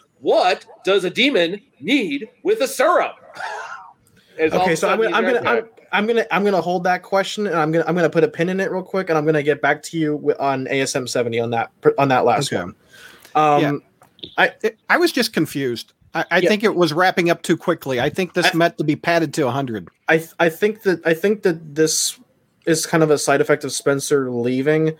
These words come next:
Speaker 2: Not that he didn't have this stuff planned out, but I, I'm wondering if he had more planned for, like, like, okay, we've got the Chameleon conspiracy on the table, so what are you gonna do with it? We didn't really get that.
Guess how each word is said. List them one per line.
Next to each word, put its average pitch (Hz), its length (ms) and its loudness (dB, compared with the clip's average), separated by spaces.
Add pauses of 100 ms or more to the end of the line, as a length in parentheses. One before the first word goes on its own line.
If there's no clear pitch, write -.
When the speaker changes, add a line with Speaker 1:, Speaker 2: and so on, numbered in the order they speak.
(120)
Speaker 2:
Not 165 160 2
that 170 80 0
he 156 60 4
didn't 156 160 2
have 151 180 2
this 143 160 0
stuff 131 200 0
planned 143 340 0
out, 143 140 2
but 139 60 4
I, 135 360 0
I'm 147 220 0 (120)
wondering 202 400 0
if 160 160 -2
he 160 120 -4
had 147 480 0
more 131 540 0 (540)
planned 156 480 2
for, 151 320 0
like, 143 220 0 (480)
like, 147 280 -2 (140)
okay, 208 200 2
we've 160 160 2
got 180 180 2
the 175 80 2
Chameleon 170 300 2
conspiracy 160 440 0
on 143 140 0
the 135 80 -6
table, 131 600 -2 (320)
so - 180 -2
what 151 180 2
are - 20 2
you 151 140 2
gonna 143 220 2 (180)
do 135 160 0
with 151 240 0
it? 170 240 0 (420)
We 147 80 0
didn't 156 160 2
really 143 300 0 (340)
get - 300 -4
that. 220 320 0